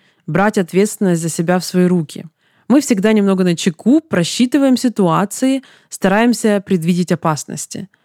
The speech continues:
Это делает нас немного параноиками,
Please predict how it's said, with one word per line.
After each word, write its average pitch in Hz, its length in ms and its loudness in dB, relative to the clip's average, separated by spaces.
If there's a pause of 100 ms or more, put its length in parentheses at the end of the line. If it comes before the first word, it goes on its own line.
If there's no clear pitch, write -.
(260)
Это 269 200 2
делает 220 360 2
нас 190 220 -2
немного 190 300 2
параноиками, 226 920 0